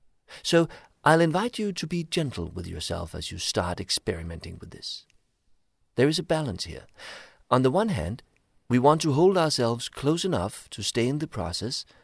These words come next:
and honestly challenge our mind. On the other hand, we don't want to be so hard on ourselves in our attempts to do everything by the book that we lose our flow and drown out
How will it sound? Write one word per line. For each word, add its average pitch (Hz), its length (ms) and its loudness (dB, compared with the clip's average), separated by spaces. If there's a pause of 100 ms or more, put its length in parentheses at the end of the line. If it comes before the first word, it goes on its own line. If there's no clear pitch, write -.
(220)
and 107 240 -2
honestly 131 500 0
challenge 101 500 -2
our 104 120 -2
mind. 104 400 -10 (720)
On 104 140 0
the 117 100 2
other 170 200 4
hand, 87 340 -8 (560)
we 131 100 8
don't 208 220 8
want 190 220 4
to 160 60 2
be 156 140 -2
so 147 320 0
hard 170 340 -4
on 104 120 0
ourselves 87 520 -6
in 92 100 -6
our 87 220 -4 (300)
attempts 110 460 0
to 110 100 -4
do 107 320 0
everything 92 400 -2
by 82 160 -4
the 78 80 -10
book 147 300 -4 (420)
that 113 160 0
we 113 140 0
lose 165 400 2
our 127 140 0
flow 120 380 -2 (440)
and 104 160 -2
drown 123 360 4
out 98 320 0